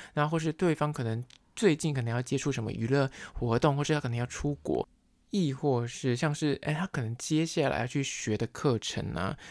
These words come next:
或是他可能最近要去练一个新的什么运动啊，这些从来没有接触过，但是呢，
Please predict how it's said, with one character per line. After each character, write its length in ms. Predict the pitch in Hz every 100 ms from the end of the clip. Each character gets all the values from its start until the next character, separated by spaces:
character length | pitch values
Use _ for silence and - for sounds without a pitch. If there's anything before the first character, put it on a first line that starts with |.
| -
或 100 | 160
是 80 | 156
他 80 | 160
可 80 |
能 80 | 131
最 140 | 123 139
近 80 |
要 80 | 135
去 160 | 135 135
练 220 | 151 127
一 40 |
个 80 | 123
新 380 | 120 - - 123
的 60 | 113
什 80 |
么 100 | 110
运 400 | 117 127 110 107
动 320 | 107 120 - 73
啊， 180 | - - - -
这 120 | 180
些 100 | 190
从 220 | - 131
来 100 | 127
没 100 | 135
有 80 | 123
接 160 | 123 127
触 180 | - 131
过， 180 | 135
但 160 | 123 151
是 140 | -
呢， 200 | 135 120